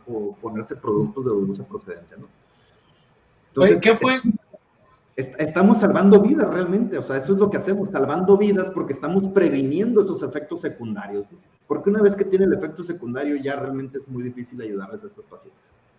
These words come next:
Speaker 2: Y es-, y,
Speaker 1: ¿Perdón?
Speaker 2: y eso me gustó mucho, porque estás hablando del cliente y no solamente del producto, o sea, lo, lo, lo tienes que meter porque metes el Botox y,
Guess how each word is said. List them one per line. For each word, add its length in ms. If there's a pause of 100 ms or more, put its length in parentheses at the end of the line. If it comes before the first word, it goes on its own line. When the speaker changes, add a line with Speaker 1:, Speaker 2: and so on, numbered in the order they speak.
(380)
Speaker 2:
Y 100
es-, 100
y, 40
Speaker 1:
¿Perdón? 280
Speaker 2:
y 40
eso 120
me 140
gustó 220
mucho, 320
porque 200
estás 220
hablando 360
del 200
cliente 420
y 40
no 200
solamente 280
del 100
producto, 320
o 40
sea, 120
lo, 140
lo, 200
lo 160
tienes 300
que 120
meter 300
porque 160
metes 180
el 100
Botox 540
y, 380